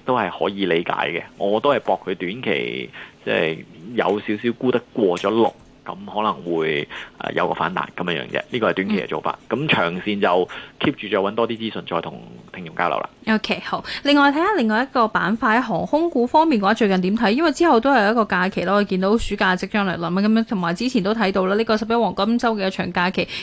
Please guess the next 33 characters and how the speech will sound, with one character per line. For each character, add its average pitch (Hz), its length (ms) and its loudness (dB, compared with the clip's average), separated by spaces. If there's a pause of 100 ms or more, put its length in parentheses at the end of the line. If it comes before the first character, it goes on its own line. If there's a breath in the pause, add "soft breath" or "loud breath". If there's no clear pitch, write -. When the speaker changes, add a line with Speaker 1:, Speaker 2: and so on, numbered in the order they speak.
Speaker 2:
其 214 100 4
實 175 120 4
都 302 240 2
為 214 180 2
日 180 160 2
本 220 160 2
市 196 180 -4
場 170 180 -2
帶 170 120 -2
嚟 170 240 0
咗 185 120 0
一 214 40 -2
個 220 100 0
比 202 100 0
較 208 140 4
好 202 160 -2
嘅 190 140 0
一 208 40 0
個 196 140 0
收 202 240 0
益。 208 140 0
咁 208 180 0
當 240 220 2
中 247 160 4
航 190 120 0
空 208 200 2
股 180 200 -2
呢， 202 100 4
亦 190 80 0
都 226 180 4
有 202 180 6
啲 214 220 4
嘅 175 40 0